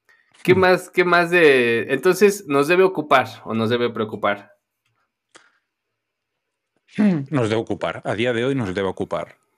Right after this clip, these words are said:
Speaker 2: A corto plazo. Pero a largo plazo la cosa puede ser muy diferente.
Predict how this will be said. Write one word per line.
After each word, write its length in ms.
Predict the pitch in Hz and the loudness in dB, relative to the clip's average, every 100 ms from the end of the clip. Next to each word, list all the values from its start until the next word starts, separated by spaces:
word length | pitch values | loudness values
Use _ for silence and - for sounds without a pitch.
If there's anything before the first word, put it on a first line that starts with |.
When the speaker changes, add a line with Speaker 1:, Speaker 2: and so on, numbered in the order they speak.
| _ - _ _ _ _ _ - | _ -20 _ _ _ _ _ -12
Speaker 2:
A 100 | 107 | -8
corto 300 | 104 101 90 | -8 -6 -6
plazo. 440 | 87 85 - - - _ _ _ _ _ _ _ _ _ _ _ | -6 -6 -10 -12 -16 _ _ _ _ _ _ _ _ _ _ _
Pero 240 | - 101 98 | -4 -2 -2
a 20 | |
largo 320 | 120 131 123 | -2 -4 -4
plazo 540 | 143 147 - 151 - _ _ _ _ | -6 -6 -4 -4 -6 _ _ _ _
la 160 | 117 98 | -10 -8
cosa 280 | 123 120 | -6 -6
puede 220 | 104 107 101 | -4 -4 -4
ser 140 | 113 | -4
muy 140 | 95 92 | -4 -4
diferente. 600 | - 87 85 71 - | -6 -6 -6 -8 -16